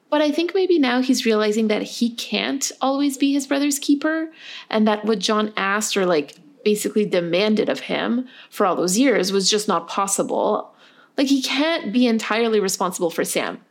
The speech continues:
Sam has to be responsible for Sam. And I think that that's why he, quote unquote, like, lets Sam go at the end of the episode. And that's why I think that it was a really good decision for the both of them.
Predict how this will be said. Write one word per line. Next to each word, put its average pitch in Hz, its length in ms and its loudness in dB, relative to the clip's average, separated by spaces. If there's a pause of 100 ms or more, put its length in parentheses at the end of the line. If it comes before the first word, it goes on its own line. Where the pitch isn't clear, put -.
(120)
Sam 302 340 0
has 254 180 0
to 208 80 -6
be 214 100 4
responsible 185 460 -2
for 196 160 -4
Sam. - 400 -6 (400)
And 220 120 2
I 220 80 2
think 254 220 2
that 254 100 0
that's 202 240 -2
why 196 200 0
he, 196 260 -2
quote 214 240 0
unquote, 190 380 0
like, 165 200 -2 (220)
lets 156 420 -2
Sam 254 440 0
go 269 240 2
at 262 100 -2
the 269 140 4
end 254 100 2
of 262 80 -2
the 269 80 2
episode. 254 640 2 (260)
And 214 160 2
that's 208 220 0
why 208 160 2
I 196 80 0
think 190 200 -2
that 185 120 0
it 180 80 0
was 185 160 0
a 190 80 0
really 190 340 2
good - 180 0
decision - 520 -2
for 214 100 -2
the - 80 -8
both - 240 -4
of 220 120 -6
them. 220 280 -6